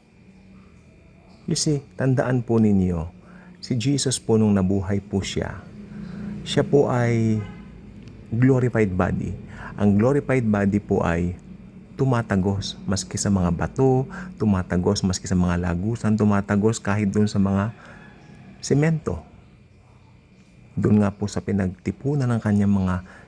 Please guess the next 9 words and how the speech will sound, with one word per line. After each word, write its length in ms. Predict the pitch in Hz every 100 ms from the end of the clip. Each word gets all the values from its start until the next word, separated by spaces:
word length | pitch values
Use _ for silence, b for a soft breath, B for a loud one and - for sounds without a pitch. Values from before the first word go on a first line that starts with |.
| -
disipulo, 800 | 98 104 131 - 113 101 101 101
siya 320 | - - 95
po 160 | - 107
ay 160 | 98
tumagos. 800 | - 101 90 90 117 135 - - -
Bigla 320 | 98 98 95
po 240 | - 95 95
siyang 240 | - 92 92
lumabas. 640 | 85 82 - 127 - -